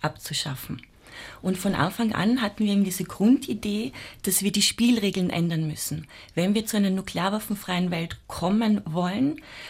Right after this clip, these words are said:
brauchen wir nicht länger auf die Besitzerstaaten warten. Ähm, man sieht es auch in anderen Verbotsverträgen, sei es jetzt bei Waffen wie bei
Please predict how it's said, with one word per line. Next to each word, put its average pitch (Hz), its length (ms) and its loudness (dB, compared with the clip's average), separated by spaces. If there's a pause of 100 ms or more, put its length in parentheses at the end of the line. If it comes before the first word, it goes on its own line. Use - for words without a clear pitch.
brauchen 202 400 0
wir 214 100 4
nicht 190 240 -4
länger 190 380 2
auf 175 120 -4
die 180 100 -6
Besitzerstaaten 175 1000 -2
warten. 220 540 -2 (400)
Ähm, 190 500 0
man 190 140 2
sieht 220 260 -2
es 233 140 -2
auch 196 180 0
in 196 120 0
anderen 208 360 2
Verbotsverträgen, 208 1040 -2
sei 180 160 -2
es 170 80 -4
jetzt 185 220 -8
bei 180 160 -2
Waffen 196 400 -4
wie 180 120 -2
bei 180 240 -4